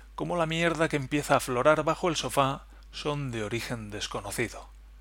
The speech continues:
Los expertos coinciden en que tanto los trece botes como la mierda de debajo del sofá podrían tener una explicación común.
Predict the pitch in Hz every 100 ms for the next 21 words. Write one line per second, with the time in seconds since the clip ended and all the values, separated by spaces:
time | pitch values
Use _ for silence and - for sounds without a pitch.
0 | - - - - - 143 151 175 - 196
1 | 190 190 - 156 135 175 147 143 151 -
2 | 156 165 170 175 151 - 175 180 - 156
3 | 127 123 101 - 156 143 135 151 160 156
4 | 156 139 127 139 - 139 127 - - 139
5 | 143 - - - - - 165 143 151 165
6 | 160 147 139 147 143 135 120 - - 117
7 | 110 - 107 98 - 101 95